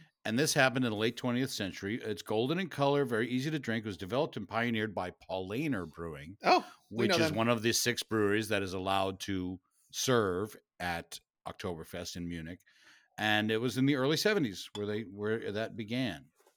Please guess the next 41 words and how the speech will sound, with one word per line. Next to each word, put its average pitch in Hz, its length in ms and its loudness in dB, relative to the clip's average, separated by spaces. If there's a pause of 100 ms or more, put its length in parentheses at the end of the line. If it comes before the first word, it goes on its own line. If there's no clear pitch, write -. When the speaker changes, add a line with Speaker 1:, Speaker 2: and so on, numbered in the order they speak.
(300)
Speaker 1:
And, 104 160 -2
and 117 160 0
I 117 40 -4
think 151 120 2
it 120 80 0
was 110 140 0
a 110 40 2
lot 110 200 4
later 113 480 4
when 90 460 -4 (100)
it 87 140 -14
became 104 400 -6
the 95 100 -4
official 104 420 -4
beer 80 340 -10
of 78 80 -16
Oktoberfest. 73 760 -18
Speaker 2:
Sure. 104 320 -6 (100)
Speaker 1:
But 104 220 -6
it, 104 60 -6
w-, 101 240 -4
they 98 200 -2
started 95 440 -4 (200)
brewing 98 260 -6
it 85 120 -14
back 82 240 -14
then. 85 120 -10 (320)
It's 143 180 -6
a, 151 80 -2 (160)
it's 143 140 -8
just - 200 -4
kind 196 140 0
of 175 80 -2
a 131 60 2
lighter 110 420 0
version 117 340 0
of 123 100 2
a 123 60 -2
Marzen, 127 400 -2
I 78 60 -16
think. 78 260 -16